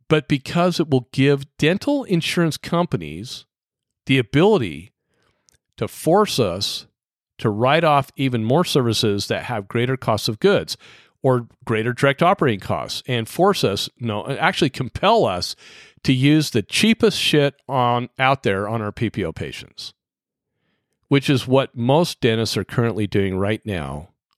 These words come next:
on their insured patients instead of offering choice where choice exists for those more expensive products and services.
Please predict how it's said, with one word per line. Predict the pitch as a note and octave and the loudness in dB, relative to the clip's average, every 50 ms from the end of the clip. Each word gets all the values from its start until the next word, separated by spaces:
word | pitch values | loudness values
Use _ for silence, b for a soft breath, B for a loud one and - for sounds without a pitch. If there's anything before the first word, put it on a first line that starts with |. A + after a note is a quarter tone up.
| _ | _
on | - A#2 A2+ | -2 0 2
their | A2 A2 G#2 G2 | 2 2 2 2
insured | F2+ - - - E3 E3 D#3+ - | 0 -2 0 2 2 2 2 2
patients | - - F#2 - - G2 F#2 - - | 0 0 0 0 -2 -4 -4 -2 -2
instead | F#2+ - - A#2 A2+ A2 | -2 0 0 2 2 2
of | - | 2
offering | G2+ A2+ A2 - A#2 G2+ F2+ | 0 0 0 0 0 -2 -2
choice | F2 - - A2 G2+ G2+ F#2+ - - b b b b b b b | -2 -2 0 2 2 2 2 0 -4 b b b b b b b
where | - C#3+ | -2 -2
choice | C3 - - C#3+ B2 A2+ - | 0 2 2 2 2 2 2
exists | B2+ G2 - - A2+ F2+ D#2 D#2 - - - - - _ _ _ _ _ _ _ _ _ _ _ | 0 0 0 0 0 0 0 0 -2 -4 -6 -8 -10 _ _ _ _ _ _ _ _ _ _ _
for | - - A#2+ A2 | 0 0 2 4
those | G#2+ A2 G2+ - - | 4 2 2 2 2
more | A2 G#2+ F#2+ | 0 0 0
expensive | F2 - - G#2+ F#2+ - - F#2 - | -2 -2 -4 -4 -2 -2 -4 -6 -4
products | - F#2 E2 C#2+ - - | -6 -6 -6 -6 -6 -8
and | - D2 | -6 -6
services. | - - C3+ B2 F2 - - - - _ - - | -4 -2 -2 -4 -4 -6 -8 -10 -10 _ -16 -18